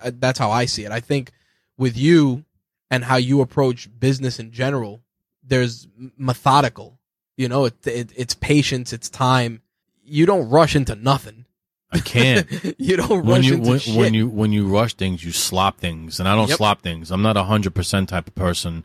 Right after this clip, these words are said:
Speaker 1: Yep.
Speaker 2: I'm a one billion percent type of person. Not a hundred and ten, not a one fifty. I'm like, I'm a, I'm a one trillion type of person, you know. And I'm gonna use boxing as an example. That's one of my loves. That's one of my passions. It's something I've been into from as long as I can remember.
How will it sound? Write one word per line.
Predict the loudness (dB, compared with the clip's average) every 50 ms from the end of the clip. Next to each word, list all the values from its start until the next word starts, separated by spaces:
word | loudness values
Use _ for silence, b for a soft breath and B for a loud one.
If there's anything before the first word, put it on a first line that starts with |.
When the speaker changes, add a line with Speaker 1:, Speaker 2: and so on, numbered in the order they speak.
| _
Speaker 1:
Yep. | -4 -2 -2 -2 _ _ _ 0
Speaker 2:
I'm | 2 2
a | 2
one | 2 2 0 2 0 0
billion | 0 0 0 2 2 2 0 0
percent | -2 -4 -4 -2 -4 -4 -4
type | -4 -4 -4 -4
of | -4
person. | -4 -4 -4 -4 -4 -4 -2
Not | 0 2 2
a | 2
hundred | 2 2 2 0 0
and | -2 -2
ten, | -2 0 0 0 2 0
not | 0 -2 -2
a |
one | -2 -2 -2 -2
fifty. | -2 -2 -2 -2 -2 -2 -4 -4 -4 b b b b b
I'm | 0 0
like, | 0 0 -2 -2 -2
I'm | 0 2 2
a, | 2
I'm | 2 2 2
a | 2
one | 2 2 2 2 2 0
trillion | -2 -2 2 2 4 4 4 2 0 -2
type | -4 -4 -6 -6
of | -6 -4
person, | -4 -4 -4 -4 -6 -10 -16 -18 -18 -20 _ _ _ _ _ _ _ _ _
you | -2 0
know. | 2 2 2 2 0 0
And | 0 0 0 0 0 0
I'm | 0 2 2
gonna | 4 4
use | 4 2 2 0
boxing | 2 2 2 2 2 0 -2 -4 -4
as | -4 -4 -4
an | -4
example. | -4 -2 0
That's | 0 -2 0 0
one | 0 0
of | 2
my | 0
loves. | 0 2 2 2 2 2 0
That's | -2 -4
one | -4 -2
of | -2
my | -2 -4
passions. | -2 -2 0 2 2 0 0 -2 -6 -6
It's | -4 -4
something | -4 -4 -2 0 0
I've | 0 0 0
been | 0 0
into | 0 0 -2 -2 -4 -4 -4
from | -6 -6 -4 -4 -4 -4 -4 -8 -10 -10
as | -8 -4
long | -2 0 0 0
as | 0 -2
I | -4
can | -4 -4 -4
remember. | -4 -2 0 0 0 0 0 -2 -4 -8